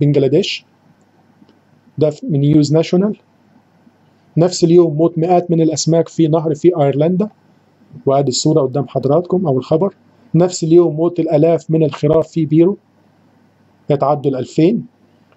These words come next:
يوم سبعة وعشرين قتل عشرة آلاف ومتين من الدجاج بسبب إنفلونزا الطيور في ألمانيا، وأصبحت من دولة إلى أخرى. نفس اليوم موت ميتين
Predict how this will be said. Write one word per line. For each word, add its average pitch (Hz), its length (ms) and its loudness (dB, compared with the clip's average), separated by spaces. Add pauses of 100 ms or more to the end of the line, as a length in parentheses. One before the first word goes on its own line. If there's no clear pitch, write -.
يوم 160 120 2
سبعة 175 280 0
وعشرين 165 420 0
قتل 175 260 0
عشرة 143 340 -2
آلاف 165 280 0
ومتين 156 360 0
من 147 100 0
الدجاج 143 400 0
بسبب 143 420 -4
إنفلونزا 147 460 -2
الطيور 151 260 0
في 156 200 0
ألمانيا، 165 360 0 (840)
وأصبحت 143 500 -2
من 135 160 -8
دولة 143 340 0
إلى 127 100 -6
أخرى. 165 320 -2 (580)
نفس 190 280 0
اليوم 160 420 2
موت 170 460 2 (640)
ميتين 175 600 2